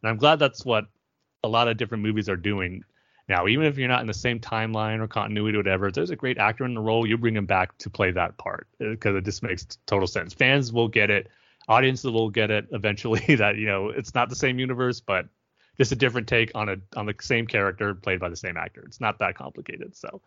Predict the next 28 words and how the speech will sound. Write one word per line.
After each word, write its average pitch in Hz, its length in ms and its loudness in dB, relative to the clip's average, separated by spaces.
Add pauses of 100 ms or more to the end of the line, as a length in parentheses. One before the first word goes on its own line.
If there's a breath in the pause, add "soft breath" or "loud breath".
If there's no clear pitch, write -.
(380 soft breath)
um, 98 340 0 (220)
even 143 180 6
if, 139 140 2
like 110 120 2
I 107 40 2
said, 90 240 -6
they 101 80 -2
decide 113 320 0
to 110 80 -6
reset 120 320 -2
the 120 80 -6
universe, 120 560 -2 (680)
different 117 280 0
timeline, 113 540 2 (580 soft breath)
to 113 200 4 (140)
still 127 360 2
have 117 180 2
Henry 113 200 0
Cavill 101 360 -2
in 98 60 -8
the 92 100 -6
role 92 280 -4
as 82 120 -10
Superman 85 320 -10
is 80 80 -16
gonna 87 160 -16
be - 100 -16
great. - 280 -14